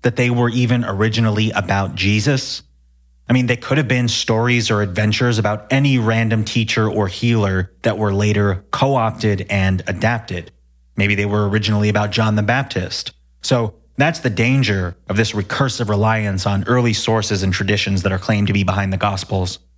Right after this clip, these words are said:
A compiler who was putting together the Gospels might have come across some interesting tales of a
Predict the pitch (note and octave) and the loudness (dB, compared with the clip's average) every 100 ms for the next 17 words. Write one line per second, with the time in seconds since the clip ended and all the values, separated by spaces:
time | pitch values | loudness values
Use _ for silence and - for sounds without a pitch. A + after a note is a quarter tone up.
0 | _ _ _ _ - B2 A#2+ A2 D#3 F3 | _ _ _ _ -2 -2 0 0 2 4
1 | D#3 B2+ A#2+ G2+ C3 A#2 A2 A2+ G#2 G2+ | 4 2 0 0 0 0 0 -2 -2 -2
2 | G#2+ A2 - G2 F#2 G#2 A#2 B2 A2 A2+ | 0 0 -2 -2 0 2 2 0 -2 -2
3 | G2 A#2 G#2+ F#2+ - G2 A2+ A2+ G2+ G2+ | -2 0 0 0 -2 0 0 0 -2 -2
4 | F#2+ B2 C3 B2 G2+ F#2+ F#2 | 0 2 2 2 0 -2 -2